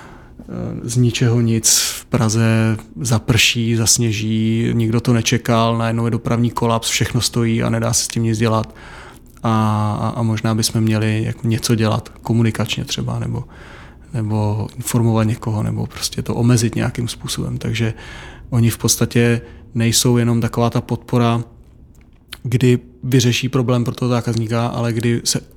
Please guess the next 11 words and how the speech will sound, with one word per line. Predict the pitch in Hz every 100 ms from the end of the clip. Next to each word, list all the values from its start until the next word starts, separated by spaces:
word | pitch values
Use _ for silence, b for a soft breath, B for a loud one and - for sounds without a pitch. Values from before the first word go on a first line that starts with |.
| - - -
aktivně | 123 - 131 120 117
podílí | 123 113 120 117 117
na | 113
tom, | - 117 113 117 B B B B B -
jak | 120 120 117 -
v | -
podstatě | 123 - 120 - 120 117 120 -
s | - -
tou | 123 113
službou | - 120 110 123
pracovat, | 120 117 - 123 113 120 123